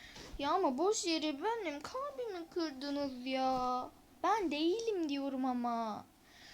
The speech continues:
Of, küstüm, küstüm, küstüm. Herkese küstüm. Hı.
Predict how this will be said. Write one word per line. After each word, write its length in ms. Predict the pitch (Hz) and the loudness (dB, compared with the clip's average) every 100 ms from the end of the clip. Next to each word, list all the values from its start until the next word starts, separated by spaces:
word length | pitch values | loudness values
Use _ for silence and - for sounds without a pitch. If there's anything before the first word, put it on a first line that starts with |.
| - - - - | -18 -20 -20 -8
Of, 380 | 359 381 392 - | -2 -2 -2 -4
küstüm, 480 | 480 466 - 349 330 | -4 -4 -2 -2 0
küstüm, 420 | 392 494 - 719 - | -2 -4 -6 -12 -8
küstüm. 640 | - 466 - - 240 214 214 - _ - | -4 -4 -4 0 -2 -2 -12 -18 _ 0
Herkese 440 | 427 370 370 392 762 | 0 2 -2 -2 -4
küstüm. 600 | 587 508 - 269 220 220 - - | -6 -10 -6 -2 -2 -4 -12 -14
Hı. 60 | - | -6